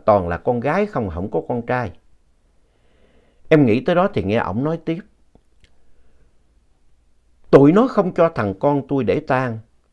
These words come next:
tụi nó không cho vô nhà. Tôi có để một số tiền ở dưới chỗ nằm á.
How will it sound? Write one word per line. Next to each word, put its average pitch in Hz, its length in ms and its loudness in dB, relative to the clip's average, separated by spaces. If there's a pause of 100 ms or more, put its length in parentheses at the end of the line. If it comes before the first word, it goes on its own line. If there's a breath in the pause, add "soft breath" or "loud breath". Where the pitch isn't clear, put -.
(280)
tụi 117 140 2
nó 160 100 4
không 143 240 -4
cho 139 280 0
vô 131 140 0
nhà. 87 480 -4 (1300)
Tôi 135 340 8
có 190 100 2
để 123 160 4
một 135 200 -2
số 208 340 2
tiền 101 180 2
ở 90 80 -2
dưới 170 280 -4
chỗ 113 180 2
nằm 87 320 -4
á. - 60 -14